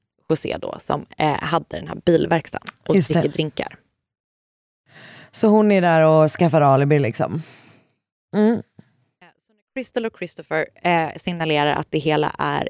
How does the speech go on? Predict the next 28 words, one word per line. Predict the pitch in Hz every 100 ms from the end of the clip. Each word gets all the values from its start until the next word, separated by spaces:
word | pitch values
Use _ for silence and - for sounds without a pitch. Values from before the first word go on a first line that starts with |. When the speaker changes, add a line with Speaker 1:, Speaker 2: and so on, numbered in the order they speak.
| -
Speaker 1:
gjort | 185 226 294 - - -
så | - 160
åker | 175 160 -
de | 151 151 -
och | -
lämnar | 165 156 156
tillbaka | 160 185 170 - -
jeepen. | 160 202 - - - 320 - _ _ _ - - -
Och | 139
du | 160
vet | 156 -
så | 156
lämnar | 151 156
hon | 151 147
tillbaka | 147 147 - -
den | - -
till | - - -
José | 170 269 262
och | 240 202
du |
vet | - -
så | -
här. | - - _ _ _ _ -
Så |
tänker | - 190 160
de | 151
så | -
här: | -